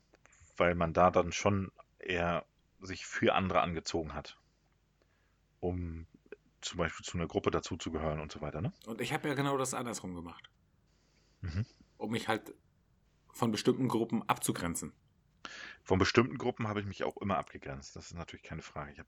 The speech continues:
Speaker 1: natürlich auch immer mein Ding gemacht. Aber ich hab, was klamottentechnisch war, ich immer eher so im Mainstream. Also ich war jetzt nicht rechts, auch nicht links,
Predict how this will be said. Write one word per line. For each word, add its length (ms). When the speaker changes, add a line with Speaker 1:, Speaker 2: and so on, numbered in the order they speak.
Speaker 1:
natürlich 320
auch 120
immer 160
mein 180
Ding 160
gemacht. 340
Aber 400
ich 220
hab, 100
was 240
klamottentechnisch 680
war, 120
ich 80
immer 220
eher 140
so 200
im 200
Mainstream. 640
Also 160
ich 180
war 120
jetzt 220
nicht 220
rechts, 240
auch 100
nicht 140
links, 380